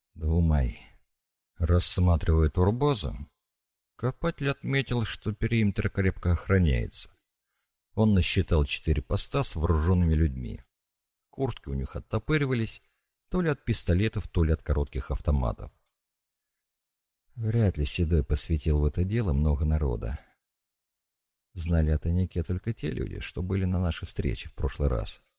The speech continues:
Но рисковать нельзя, надо валить всех. Да, Месилова будет ого-го, выживу ли? Вот будет дело, когда кто-то наткнется на ружье в погребе, если я не вернусь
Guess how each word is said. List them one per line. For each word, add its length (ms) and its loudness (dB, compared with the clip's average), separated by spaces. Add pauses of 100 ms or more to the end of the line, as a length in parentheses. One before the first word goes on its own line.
(1200)
Но 240 -6
рисковать 640 -4
нельзя, 580 -2 (360)
надо 280 0
валить 240 0
всех. 420 -10 (1200)
Да, 800 2 (240)
Месилова 800 -2
будет 400 -2
ого-го, 640 0 (220)
выживу 420 -2
ли? 220 -4 (1120)
Вот 260 -20
будет 320 2
дело, 300 0
когда 300 -2
кто-то 300 -4
наткнется 560 -2
на 120 0
ружье 380 0
в 100 -18
погребе, 540 -12 (920)
если 280 -6
я 160 -8
не 140 -8
вернусь 580 -8